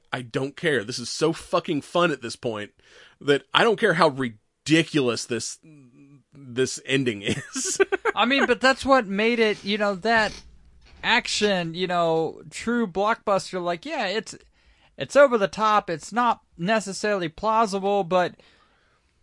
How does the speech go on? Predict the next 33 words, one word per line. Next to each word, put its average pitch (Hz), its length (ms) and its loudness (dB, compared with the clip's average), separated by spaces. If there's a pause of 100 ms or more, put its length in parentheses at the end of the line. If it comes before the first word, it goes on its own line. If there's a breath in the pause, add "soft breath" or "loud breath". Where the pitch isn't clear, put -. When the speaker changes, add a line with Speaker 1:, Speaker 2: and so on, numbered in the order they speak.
(460)
Speaker 2:
it's 185 140 -2
just - 320 -4
fun. 175 500 2 (180)
Speaker 1:
<laughs> - 160 -12
Speaker 2:
Like, 185 260 6
Speaker 1:
Yeah. 170 140 4 (100)
Speaker 2:
you 208 180 2
know, 226 100 6
I 196 180 6
miss 214 440 0
movies 196 800 0 (880)
just 220 380 0
being 185 280 -2
fun. 123 600 0 (380 soft breath)
Like, 151 280 2
we 170 120 -2
don't 240 200 2
have 247 220 -2
to 233 80 -2
have 233 640 2
a 147 120 -2
big 196 300 0
hidden 233 320 -2
agenda 220 760 -2
or 160 160 4
another 147 340 -2
secret - 380 -6
message. 196 540 -2
Like, 165 340 0 (380 loud breath)
just - 220 -6
fucking 285 300 0
entertain 247 580 -2
me. 95 260 -8